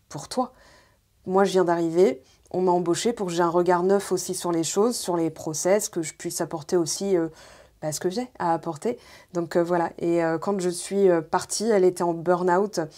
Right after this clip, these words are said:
Euh, je lui ai envoyé un petit message pour lui dire, « Bah, je peux pas te, te dire au revoir, et voilà. »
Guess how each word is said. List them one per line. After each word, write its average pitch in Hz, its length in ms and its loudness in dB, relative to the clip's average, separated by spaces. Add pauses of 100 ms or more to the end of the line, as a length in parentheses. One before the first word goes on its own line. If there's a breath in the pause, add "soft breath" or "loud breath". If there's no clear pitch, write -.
(360 loud breath)
Euh, 170 80 -2
je 165 80 -4
lui 175 60 2
ai - 20 6
envoyé 196 280 6
un 190 80 4
petit 190 180 -4
message 196 340 2
pour 190 100 -2
lui 170 100 0
dire, « 185 200 0
Bah, 170 160 0
je 160 160 -6
peux 160 220 -8
pas 180 160 -2
te, 170 380 -4
te 151 120 -8
dire 165 220 -4
au 165 80 -2
revoir, 180 340 0
et 170 60 -2
voilà. » 165 320 -2